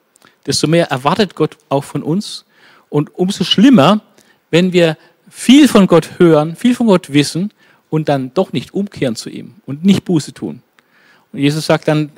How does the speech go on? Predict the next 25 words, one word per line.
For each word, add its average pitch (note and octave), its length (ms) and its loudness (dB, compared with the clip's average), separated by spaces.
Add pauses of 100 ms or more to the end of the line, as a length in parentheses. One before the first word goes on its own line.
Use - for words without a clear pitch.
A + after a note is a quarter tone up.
(140)
da D3+ 140 -4
wird's D#3+ 160 -6
dann D3+ 300 -6
Sodom F#3+ 360 2
und D#3 100 -2
Gomorra, D#3 520 0 (1160)
äh, C3+ 180 -8
die C3+ 160 -2
wirklich - 280 -2
üble F#3 240 0
Städte C#3 340 -2
waren, C3+ 300 -6
von C#3+ 100 -12
Gott C3 320 -8
übel E3+ 220 -4
gerichtet - 400 -6
wurden, A#2+ 200 -6
denen D#3 200 -6
wird's - 280 -4
am C#3+ 220 -10
Endgericht, C#3+ 600 0
in C3 80 -10
der D3+ 100 -2
Endabrechnung, D3+ 640 -2 (460)
noch - 320 -4